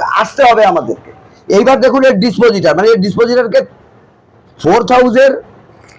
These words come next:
ডিসপোজিটার হলো চন্দ্র। মনে করুন যে চন্দ্র কোথায় গিয়ে বসেছে, চন্দ্র গিয়ে মনে করুন যে এই টেন্থ হাউসে বসেছে,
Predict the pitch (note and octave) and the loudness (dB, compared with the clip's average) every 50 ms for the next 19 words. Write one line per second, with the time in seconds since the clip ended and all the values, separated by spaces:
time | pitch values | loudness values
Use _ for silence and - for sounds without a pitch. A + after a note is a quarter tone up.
0 | _ - B2 D3 F#3 F3 - A3+ A#3 A3 B3 B3 A#3+ A3+ A#3+ B3+ - - A3+ G3 | _ -6 -4 -4 -4 -2 -2 -2 -2 0 0 -2 0 0 -2 -2 -2 0 0 0
1 | E3+ C3+ A#2+ G#2+ - - _ _ _ _ _ _ _ - - - - - C#3 D#3+ | 0 0 -4 -6 -8 -10 _ _ _ _ _ _ _ -20 -20 -12 -8 -4 -2 -2
2 | G3 A#3 A#3+ B3 B3 B3+ B3 A#3+ C4 - - G#3+ G#3 G3+ G#3 G#3 A#3 B3 A#3+ A3+ | 0 0 0 2 0 0 0 0 0 0 0 0 0 0 0 0 0 0 0 0
3 | A3+ B3 A#3 G#3 A#3 A#3+ A#3 A3+ A3+ A#3 A3+ - D5 - - - - - - - | 0 0 0 0 0 0 0 0 0 0 -2 -2 -2 -2 -4 -8 -20 -20 -20 -20
4 | - - _ - - _ _ _ - - E3+ F3 F3+ F#3 A3 G#3 F#3 G#3 A#3 C4+ | -20 -20 _ -20 -20 _ _ _ -6 -2 -2 -2 0 0 0 0 0 2 0 0
5 | D#4 D#4 - - - _ _ - - - - - - - - A#2 B2+ C#3+ D#3+ E3+ | 0 -2 -6 -14 -20 _ _ -20 -20 -20 -20 -20 -20 -10 -4 -2 -2 0 0 0
6 | F3+ E3+ F#3+ F3+ F#3 G3 F3+ G#3 F4+ C5+ D5+ - - - _ _ _ - - - | 0 0 0 0 0 0 2 2 2 2 0 -2 -6 -18 _ _ _ -20 -20 -20
7 | - - - - C4 G#3+ F3+ C4 B3 A3+ F#3 G3+ G3+ F3+ F3 F3 D3 C#3 B2 A#2+ | -18 -8 -4 -2 -2 -2 0 0 0 2 2 2 2 2 0 0 -2 -2 -4 -6
8 | - - | -8 -10